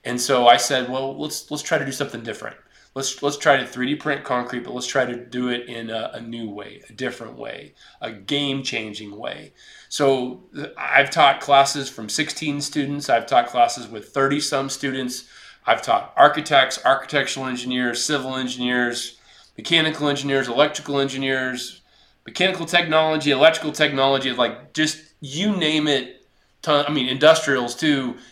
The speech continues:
just tons and tons and tons and tons and tons of different students. There's been more than sixty students that have worked on this project. So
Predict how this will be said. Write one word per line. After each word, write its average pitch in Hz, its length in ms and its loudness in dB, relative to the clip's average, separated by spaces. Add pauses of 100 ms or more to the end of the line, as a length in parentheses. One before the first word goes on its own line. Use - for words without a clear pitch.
just - 260 -10
tons 170 320 4
and 143 120 0
tons 139 340 2
and 123 120 -2
tons 131 340 -4
and 113 120 -10
tons 123 300 -4
and 110 120 -10
tons 120 300 -4
of 107 80 -14
different 110 360 -10
students. 113 640 -8 (260)
There's 127 140 -18
been 165 180 0
more 156 160 2
than 131 140 -2
sixty 127 460 -4
students 113 440 -8
that 117 80 -10
have 107 80 -10
worked 113 220 -4
on 107 160 -4
this 104 140 -8
project. 101 580 -8 (100)
So 127 440 -2